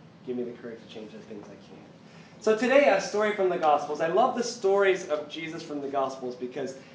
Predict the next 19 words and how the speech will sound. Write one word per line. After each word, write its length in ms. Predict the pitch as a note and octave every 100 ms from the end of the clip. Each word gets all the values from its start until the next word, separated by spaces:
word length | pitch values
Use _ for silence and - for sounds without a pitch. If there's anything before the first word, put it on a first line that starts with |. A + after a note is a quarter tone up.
| - -
these 280 | A3 C4+ -
stories 320 | G#3+ G3+ F3+
invite 520 | E3+ - - F#3+ G3
us 200 | F3+ -
to 40 | D#3+
just, 300 | F#3 F#3 E3
like, 300 | D3 D3 -
jump 540 | F3 G#3+ B3+ A#3+ -
right 480 | F#3 F#3 A#3 C4 - -
in 440 | G#3 F3 D#3 D#3
and 160 | D3 C#3+ -
find 340 | F3 F#3 F#3
ourselves 720 | D#3+ - D#3 B2+ G#2+ G2+ - - - - -
in 100 | C3
the 80 |
midst 320 | B2 C#3 C3+ -
of 80 | A#2
these 160 | A#2+
stories. 320 | - A2 G2+